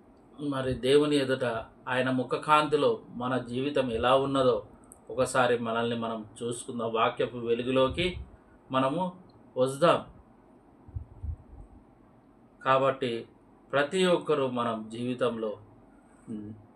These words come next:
నిందారహితుడై ఉండాలని దేవుడు కోరుతా ఉన్నాడు. ప్రభునందు ప్రియులారా, కీర్తనల గ్రంథము నూట ఒకటి ఆరో వచనంలో మనం చూసినట్లయితే, "నా యొద్ద నివసించినట్లు దేశములో నమ్మకస్తులైన వారి కొరకు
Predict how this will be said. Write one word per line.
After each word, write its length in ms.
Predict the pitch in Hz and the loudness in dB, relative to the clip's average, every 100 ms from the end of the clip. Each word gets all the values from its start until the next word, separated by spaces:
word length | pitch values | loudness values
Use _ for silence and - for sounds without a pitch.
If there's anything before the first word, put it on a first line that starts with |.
| _ - | _ -8
నిందారహితుడై 880 | 120 139 165 160 156 147 143 135 131 | -4 6 8 10 8 4 2 2 2
ఉండాలని 680 | 117 120 123 120 113 110 101 - - - _ - - _ _ _ _ _ | 0 0 0 0 -2 -6 -12 -18 -20 -20 _ -20 -20 _ _ _ _ _
దేవుడు 560 | - 113 117 120 117 113 - | -14 -4 0 2 0 -4 -4
కోరుతా 420 | 117 113 - 113 | -2 -2 0 0
ఉన్నాడు. 360 | 110 110 101 95 - - - | 0 -2 -6 -6 -16 -16 -2
ప్రభునందు 440 | 131 139 143 131 | 0 0 -2 -2
ప్రియులారా, 600 | 113 123 120 117 110 107 - - - | -4 -6 -2 -2 -2 -4 -10 -20 -6
కీర్తనల 500 | 147 147 156 147 139 | -2 0 0 0 0
గ్రంథము 400 | 127 123 127 123 | 2 0 0 -2
నూట 300 | 117 123 131 | -2 -4 -2
ఒకటి 460 | 127 117 113 120 120 | 0 2 0 0 0
ఆరో 340 | 107 120 127 | 2 2 4
వచనంలో 460 | 120 - 113 107 104 | 2 -2 -10 -8 -8
మనం 280 | 104 101 95 113 | -8 -10 -12 -16
చూసినట్లయితే, 800 | - 113 107 110 107 131 143 151 - - - - - 120 | -12 -10 -8 -4 -4 -6 -10 -12 -20 -20 -20 -20 -16 -4
"నా 300 | 123 139 160 | 2 6 8
యొద్ద 340 | 160 160 147 | 6 4 4
నివసించినట్లు 1040 | 156 135 147 147 151 143 143 131 123 123 | 4 2 -2 -4 -6 -6 -4 -4 -4 -4
దేశములో 840 | 113 107 127 147 - 143 131 120 120 | -4 -2 -2 -2 -4 -6 -4 -2 -2
నమ్మకస్తులైన 1040 | 110 110 135 135 143 - - 127 120 120 | -4 -6 -6 -4 -6 -6 -4 -2 -2 -2
వారి 340 | 110 110 110 110 | -6 -4 -2 -2
కొరకు 520 | 113 110 - 104 | -4 -4 -4 -6